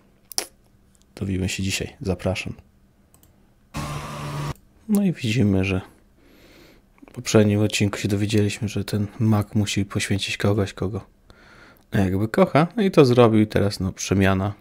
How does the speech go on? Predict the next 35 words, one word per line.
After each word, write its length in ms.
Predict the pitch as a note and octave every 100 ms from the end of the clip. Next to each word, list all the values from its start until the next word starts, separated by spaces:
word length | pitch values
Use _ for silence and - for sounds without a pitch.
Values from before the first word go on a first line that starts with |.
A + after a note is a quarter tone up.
| -
jakby 320 | A#2 A#2+ -
się 160 | - - - - _ - - _ _ _ _ _ _ _ - -
dojdzie 380 | G#2 F#2+ G2
do 140 | F#2+ F2+
skutku. 520 | - - - - - - _ _ _ - -
No 160 | F#3
i 80 | E3
pytany, 600 | - A#2 G#2+ G2 F#2+ F#2 F2
co 180 | - F2+
teraz 340 | F#2 F2+ F2+
zrobić 460 | G#2 G2+ F#2 F#2 -
z 20 |
tą 100 | F2
całą 280 | - G2 G#2+
mocą. 500 | C#3+ C#3+ - A#2+ C#3 G#3
No 140 | F#3+
on 80 | C#3
mówi, 300 | A2+ F#2+ G2
że 100 | F2+
weźmie 300 | E2+ F2+ F2
wszystko, 400 | - E2 - -
więc 220 | G#2+ -
no. 100 | G#2 - _ _ _ _ - - - - _ _ _ _ -
No, 140 | -
on 220 | C3 C#3
ewidentnie 500 | C3+ A2 G#2+ G#2 -
jest 200 | G2 F#2+
wrogiem 420 | F2+ F#2+ F#2 F#2
tutaj 240 | F#2 - F#2
głównym 380 | G2 - A2 G2+
tego 240 | F#2+ F#2+
serialu, 580 | - F#2 F#2 F2+ E2+ F#2+
więc 320 | F#2 - A2+
zapraszamy. 640 | F#2 - F#2+ - - F#2
Zap-, 280 | F#2+ F#2 -